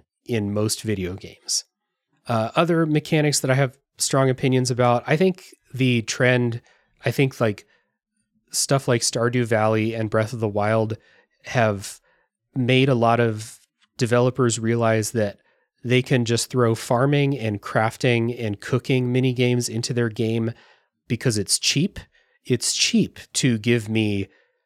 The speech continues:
three bundles of wheat as treasure in a game. But it doesn't work for everybody, and I don't like it in most games. I don't want to make my own farm.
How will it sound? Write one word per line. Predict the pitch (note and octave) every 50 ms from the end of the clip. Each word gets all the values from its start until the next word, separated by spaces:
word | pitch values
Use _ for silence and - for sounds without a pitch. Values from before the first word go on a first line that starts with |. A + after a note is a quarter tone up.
| _ _ _ _ _ -
three | - - - B2+ B2+ C3 C3+
bundles | A#2+ A2+ A#2+ A#2+ B2+ B2+ A#2+ A2+ G#2
of | A2 G#2 F#2 G2+ G2+
wheat | A2 A#2 A#2 A2 G2+ - -
as | - A2+ G#2+ G2+ -
treasure | - - - C3 A#2 A2+ G2 G#2 F#2 E2+ E2 - _ _ _ _ _ -
in | - B2 G#2+
a | G#2 F#2+
game. | F#2 A2+ G#2+ G2 F2 E2 E2+ F#2 - _ _ _ _ _ _ _ _ _ _ _ _ _ _ _ _ _ _ _ _ _ _
But | - B2
it | B2+ A#2
doesn't | - D3 D#3 F3 E3+ C3 A#2+
work | B2 C#3 D3 -
for | - - D3
everybody, | C3+ C#3+ D3 D3+ B2 A2 A#2 G#2+ G2 G2 F#2+ F#2+ A2 - _ _ _ _ _ -
and | B2+ A2+ A2
I | A2 G#2+
don't | G2+ - A2+ A#2 C3+ A#2+
like | G#2+ A#2+ B2+ D3 - -
it | A2+ G#2 G2+ G2+
in | G#2+ A2 G#2+
most | G2+ G#2 G#2 - -
games. | - A2 G2 F#2+ F2+ - -
I | B2 B2
don't | A2+ G2 B2 B2+ D3 D3+ A#2+
want | B2+ C3 B2
to | A2+
make | A2 A2 A2+ - -
my | G2+ G2 F#2+
own | G2 F#2+ F#2 F#2
farm. | - - A#2+ A2+ G2 E2+ F2 -